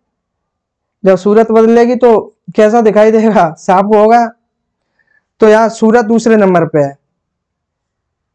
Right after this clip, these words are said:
सेकंड नंबर पे भी है और ये लगातार दूसरी बार भी बना है, तो ये हमें ध्यान रखना होगा। अब बात करते हैं, जैसे इंदौर को एक और पुरस्कार मिला है, जो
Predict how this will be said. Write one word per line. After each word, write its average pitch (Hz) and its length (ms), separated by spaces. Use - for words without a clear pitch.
सेकंड 196 420
नंबर 240 260
पे 240 240
भी 254 160
है 294 160
और 240 360
ये 262 160
लगातार 233 440
दूसरी 226 320
बार 208 200
भी 196 100
बना 175 180
है, 147 160
तो 220 60
ये 233 140
हमें 226 220
ध्यान 208 220
रखना 208 240
होगा। 170 360
अब 214 100
बात 220 300
करते 240 300
हैं, 254 140
जैसे 240 260
इंदौर 226 460
को 254 200
एक 254 180
और 240 120
पुरस्कार 226 400
मिला 208 300
है, 226 280
जो 233 460